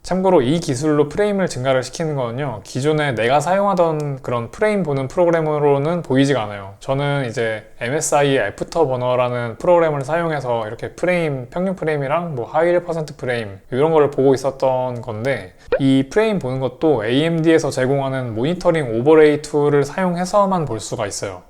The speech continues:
그 모양은 이런 식으로 생겼거든요. 그래서 포르자 호라이즌으로 테스트를 다시 해보면은 와, 이건 진짜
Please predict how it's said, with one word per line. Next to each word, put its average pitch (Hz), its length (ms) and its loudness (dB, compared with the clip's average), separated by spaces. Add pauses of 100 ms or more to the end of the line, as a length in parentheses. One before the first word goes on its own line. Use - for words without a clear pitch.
(260)
그 - 120 -2
모양은 139 440 4
이런 151 240 2
식으로 160 260 2
생겼거든요. 143 600 -4 (140)
그래서 151 360 4
포르자 214 360 2
호라이즌으로 170 720 2
테스트를 190 360 0
다시 123 220 -2
해보면은 143 480 0 (200)
와, 120 340 2
이건 117 180 -4
진짜 127 720 -2